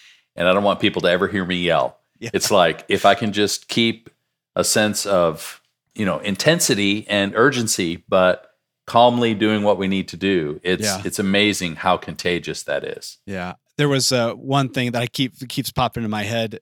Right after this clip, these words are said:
Speaker 2: maybe is more of a funny story than remaining calm, but I was doing an event at Willow Creek. It was a conference, and we had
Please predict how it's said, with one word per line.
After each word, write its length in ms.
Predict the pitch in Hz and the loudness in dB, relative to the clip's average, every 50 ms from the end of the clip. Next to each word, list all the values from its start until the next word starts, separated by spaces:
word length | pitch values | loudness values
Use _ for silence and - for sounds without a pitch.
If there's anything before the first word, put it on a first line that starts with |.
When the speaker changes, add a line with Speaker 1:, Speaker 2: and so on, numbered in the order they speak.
| _ _ - | _ _ -12
Speaker 2:
maybe 300 | 110 110 110 113 110 107 | -10 -6 -6 -4 -4 -4
is 120 | 101 98 | -4 -4
more 160 | 113 113 110 104 | -2 -2 -2 -4
of 60 | 101 | -4
a 60 | 98 | -6
funny 260 | - - 117 104 101 | -8 -6 -6 -6 -4
story 360 | - - - - 110 104 104 104 | -4 -4 -2 -2 -4 -6 -6 -6
than 300 | 95 92 95 92 92 92 | -8 -10 -10 -10 -10 -10
remaining 440 | 95 98 95 98 98 95 92 90 | -10 -8 -6 -6 -6 -8 -8 -10
calm, 320 | - - 110 101 95 92 92 | -10 -6 -4 -4 -4 -4 -6
but 160 | 95 - _ - | -8 -10 _ -10
I 140 | 101 113 117 | -8 -6 -6
was 220 | 113 113 107 - | -6 -6 -6 -4
doing 240 | - 127 120 113 110 | -4 -2 -2 -2 -4
an 100 | 104 101 | -6 -8
event 400 | 101 92 107 113 110 107 113 - | -8 -6 -6 -6 -6 -6 -8 -6
at 200 | - 113 113 - | -6 -6 -6 -6
Willow 200 | 113 113 110 107 | -6 -6 -6 -6
Creek. 380 | - - - 117 110 107 - - | -6 -8 -8 -6 -6 -6 -8 -8
It 20 | |
was 120 | 104 98 104 | -10 -8 -10
a 40 | |
conference, 760 | - - - 104 104 104 104 - 117 110 110 110 - - - - - | -10 -10 -8 -6 -6 -6 -6 -8 -8 -8 -6 -4 -2 -2 -2 -4 -8
and 360 | 131 113 107 104 101 104 101 | -10 -10 -8 -8 -8 -8 -6
we 120 | 107 135 139 | -2 0 0
had 160 | 120 107 101 | 0 -2 -4